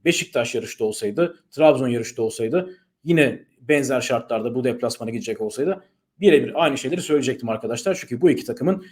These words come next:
diğer tüm takımlar, Beşiktaş'ı, Trabzon'u, Anadolu takımları, Başakşehir'i yarışta yokken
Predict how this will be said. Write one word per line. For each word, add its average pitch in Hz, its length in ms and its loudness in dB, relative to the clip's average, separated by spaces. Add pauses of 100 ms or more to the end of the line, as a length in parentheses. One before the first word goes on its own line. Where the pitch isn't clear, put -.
(380)
diğer 175 320 6
tüm 160 160 -2
takımlar, 117 460 -2
Beşiktaş'ı, 147 580 -2
Trabzon'u, 135 540 0
Anadolu 139 320 0
takımları, 131 440 -2
Başakşehir'i 143 500 0
yarışta 160 280 2
yokken 190 360 -2